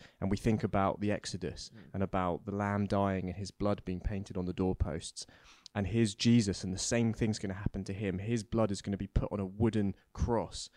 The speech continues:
Speaker 1: Uh, and if we live under the doorpost of him, in a sense, if we live in him, then his blood covers us and we're saved, um, and we're saved from, from death. And then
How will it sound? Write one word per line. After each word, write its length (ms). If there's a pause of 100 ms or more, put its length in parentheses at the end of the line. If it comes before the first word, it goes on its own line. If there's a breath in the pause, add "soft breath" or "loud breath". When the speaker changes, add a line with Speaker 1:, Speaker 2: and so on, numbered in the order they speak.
(300 soft breath)
Speaker 1:
Uh, 460
and 240
if 180
we 200
live 400
under 420 (320 soft breath)
the 80
doorpost 560
of 100
him, 300
in 80
a 60
sense, 340
if 160
we 160
live 400 (300)
in 220
him, 440 (360 soft breath)
then 120
his 160
blood 320
covers 340
us 300 (220 soft breath)
and 180
we're 80
saved, 580 (360 soft breath)
um, 480
and 120
we're 60
saved 320
from, 300
from 260
death. 400 (220 soft breath)
And 160
then 340